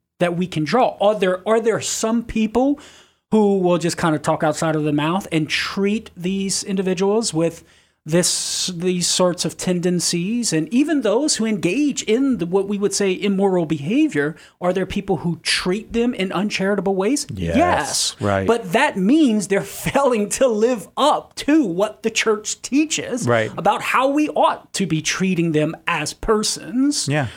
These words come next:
Speaker 1: while at the same time recognizing we can make judgments about the behavior
Speaker 2: Right.
Speaker 1: as to whether it's moral or immoral, in this case, in this particular behavior, immoral.
Speaker 2: Okay, so, uh, let's listen to Don, uh, the, let's, uh,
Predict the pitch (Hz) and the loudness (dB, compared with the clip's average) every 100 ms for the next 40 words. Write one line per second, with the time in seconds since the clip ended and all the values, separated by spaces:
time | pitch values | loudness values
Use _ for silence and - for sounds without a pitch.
0 | - 220 220 214 - 247 254 - 220 196 | -2 0 0 -2 -2 0 0 0 -2 -2
1 | 165 170 269 339 254 165 151 143 151 147 | -2 0 0 2 -2 0 -2 0 0 0
2 | 214 254 - - - 156 185 254 262 240 | -2 -2 -4 -16 -12 -2 0 0 0 -2
3 | 196 196 151 139 156 175 247 165 151 160 | 0 0 -2 -6 -2 2 2 2 0 0
4 | - 185 160 - 165 143 160 165 143 175 | -2 -4 -4 -2 -2 -2 -8 -8 -4 -4
5 | 127 - 214 330 226 113 - - _ _ | -4 -2 2 4 2 -2 -14 -18 _ _
6 | - 143 - - _ _ 160 165 - 190 | -2 -2 -2 -12 _ _ 0 0 0 -2
7 | 156 160 156 151 147 147 143 143 139 135 | 2 2 4 2 0 0 2 2 0 -4
8 | 139 190 175 147 143 139 135 156 - - | -2 2 4 4 2 0 2 2 2 0
9 | 143 131 - - - 120 233 - 165 151 | -2 0 -4 -6 -8 0 0 0 -4 -2
10 | 135 135 117 127 123 127 - _ 175 143 | -2 -2 -4 -4 -4 -8 -8 _ -2 -2
11 | 110 101 - - - - - - - _ | -2 -8 -12 -14 -16 -16 -16 -18 -20 _
12 | - 202 202 151 - 170 156 - 139 135 | -2 2 2 2 4 2 2 2 2 4
13 | 175 202 190 - 180 127 143 143 135 135 | 2 0 -2 0 0 2 2 2 0 -4
14 | 151 127 131 127 131 196 240 - 175 147 | -2 0 0 0 0 2 0 0 -2 -2
15 | 147 - | -2 -2